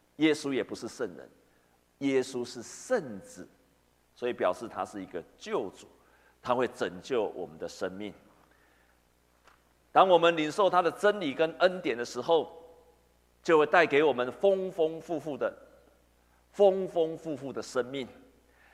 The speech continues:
在哥林多后书第八章第九节这样说：“你们知道我们主耶稣基督的恩典，他本来是富足的，却为你们成为了一个贫穷，叫你们的贫穷可以成为富足。”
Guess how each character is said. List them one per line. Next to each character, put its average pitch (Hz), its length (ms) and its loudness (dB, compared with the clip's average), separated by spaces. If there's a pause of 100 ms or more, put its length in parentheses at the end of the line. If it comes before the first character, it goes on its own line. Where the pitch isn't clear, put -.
(160)
在 170 140 4
哥 180 140 6
林 220 120 6
多 208 120 4
后 208 200 4
书 190 200 -2
第 202 120 -4
八 175 240 4
章 170 220 0
第 175 100 -2
九 123 240 0
节 113 200 -4
这 135 100 0
样 127 140 0
说 131 360 -2 (1120)
：“你 127 80 -2
们 160 140 2
知 202 120 -6
道 214 160 8
我 160 120 6
们 165 120 0
主 156 160 -4
耶 175 160 2
稣 185 220 -2
基 180 140 -6
督 180 100 -2
的 160 100 0 (120)
恩 208 240 0
典， 131 200 0 (760)
他 240 100 0
本 220 180 4
来 160 140 2
是 220 160 -2
富 254 260 -2
足 113 220 -8
的， 113 160 -6 (600)
却 196 160 6
为 190 180 6
你 147 100 2
们 143 160 0
成 135 220 -4
为 139 140 2
了 131 100 0
一 135 60 -4
个 131 100 -4
贫 127 320 -8
穷， 110 260 -4 (680)
叫 233 400 6
你 143 120 -2
们 139 120 -2
的 151 100 2
贫 151 400 -6
穷 139 460 0
可 127 160 -2
以 135 120 -2
成 95 240 -12
为 101 120 -4
富 123 240 -6
足。” - 180 -16